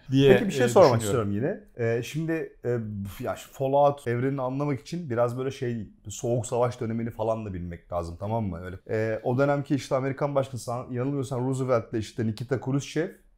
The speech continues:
Speaker 2: ondan sonra birbirine hotline'ları var onların. Ben bunu
Speaker 1: Tabii, tabii.
Speaker 2: nereden biliyorum? Tabii ki Metal Gear Solid üçten.
Speaker 1: <laughs>
Speaker 2: Tabii başka belgesellerde izledim bunlar kadar ama şimdi de o zaman,
Speaker 1: Aa,
Speaker 2: o
Speaker 1: oha.
Speaker 2: dönem şey var ya, nükleer
Speaker 1: Gerginlik.
Speaker 2: paranoya.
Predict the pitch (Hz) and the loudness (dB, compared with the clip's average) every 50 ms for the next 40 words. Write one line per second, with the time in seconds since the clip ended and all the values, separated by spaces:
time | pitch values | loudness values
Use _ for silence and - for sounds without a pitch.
0 | _ - 117 110 110 110 104 104 101 - 135 160 185 160 131 120 127 156 165 147 | _ -8 -6 -6 -6 -6 -6 -8 -6 -4 -4 -2 -2 -2 -4 -4 -4 -4 -4 -2
1 | 135 131 120 - 139 139 131 135 131 135 139 135 123 104 98 90 90 90 92 98 | -2 -2 -2 0 0 0 0 0 2 2 2 2 2 2 0 -2 -4 -6 -6 -2
2 | 117 127 127 120 107 101 135 120 87 117 107 98 92 90 90 90 85 85 87 90 | 0 0 0 0 0 0 0 0 0 0 -2 -2 -4 -6 -8 -8 -10 -10 -8 -6
3 | 113 156 208 - - _ _ _ _ - 117 85 85 - 147 147 135 123 143 131 | -6 -6 -6 -8 -14 _ _ _ _ -12 -10 -10 -10 -10 -10 -8 -8 -6 -6 -6
4 | 131 131 127 - 139 131 139 143 - - - 107 - - - - 123 139 - 254 | -6 -8 -8 -8 -8 -8 -8 -10 -6 -4 -4 -4 -4 -4 -2 2 4 8 10 12
5 | 151 147 - - - - - - 175 170 - - - - - - - 123 - 127 | 12 12 10 10 8 8 8 8 8 6 4 0 -6 -10 -10 -10 -8 -4 -2 0
6 | 110 120 123 123 - 135 123 123 127 131 123 131 135 131 135 139 135 143 127 110 | 2 4 4 2 2 0 2 2 2 2 4 4 4 6 6 6 6 4 2 2
7 | 101 98 98 101 95 101 101 110 113 - 214 240 220 139 - - 156 156 143 151 | 0 0 -2 -2 -4 -4 -4 -4 -2 0 0 2 0 0 -2 -4 -6 -6 -4 -4
8 | 170 147 - - 139 143 127 180 165 139 123 156 156 160 170 170 170 175 170 - | -4 -4 -2 0 2 4 6 6 6 6 4 4 6 6 6 6 6 4 2 -2
9 | - - 151 151 165 196 226 226 202 165 110 85 80 - - 98 90 - - _ | -2 2 2 4 6 8 8 8 8 8 6 4 2 -2 -8 -16 -16 -16 -18 _
10 | _ - 120 123 147 143 143 143 151 156 151 147 156 156 147 147 143 143 135 123 | _ 0 6 8 8 10 12 12 12 10 10 8 6 6 8 8 8 6 6 6
11 | 110 98 - - | 4 4 2 -2